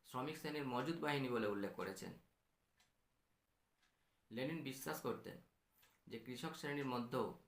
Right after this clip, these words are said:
বিপ্লবী শক্তির অস্তিত্ব আছে এবং সমাজতান্ত্রিক বিপ্লবে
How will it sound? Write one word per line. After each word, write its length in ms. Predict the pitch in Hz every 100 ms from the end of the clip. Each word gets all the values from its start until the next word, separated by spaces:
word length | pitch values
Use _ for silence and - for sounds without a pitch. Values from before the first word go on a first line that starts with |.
| _ _ _ - -
বিপ্লবী 440 | 127 131 135 147
শক্তির 500 | 143 131 131 135 -
অস্তিত্ব 520 | - 117 - 113 - 104
আছে 380 | 113 - 139 175 - _ _ _ _ -
এবং 340 | 110 117 113 -
সমাজতান্ত্রিক 760 | - 127 143 147 143 139 135 120
বিপ্লবে 460 | 117 120 113 101